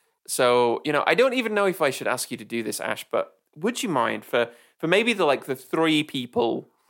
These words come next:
who have not somehow managed to avoid seeing A Page of Madness, could you explain what it's all about?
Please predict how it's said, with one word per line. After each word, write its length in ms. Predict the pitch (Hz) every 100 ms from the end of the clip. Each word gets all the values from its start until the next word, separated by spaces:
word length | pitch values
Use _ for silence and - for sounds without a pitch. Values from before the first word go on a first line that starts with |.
| _ _ _
who 100 | 131 123
have 140 | 120
not 380 | 139 135 - - _ _ _
somehow 540 | - - 190 175 139 120
managed 320 | 123 123 -
to 80 | 123
avoid 320 | 123 120 117
seeing 240 | 127 117
A 40 | 113
Page 220 | 110 110
of 60 | 120
Madness, 320 | 113 117 - - _
could 300 | - 233 -
you 80 | 240
explain 800 | 220 196 - 170 135 120 113 110 _ _ _ _ _ _ -
what 240 | 147 196
it's 220 | 196 -
all 140 | 151 131
about? 360 | - - 50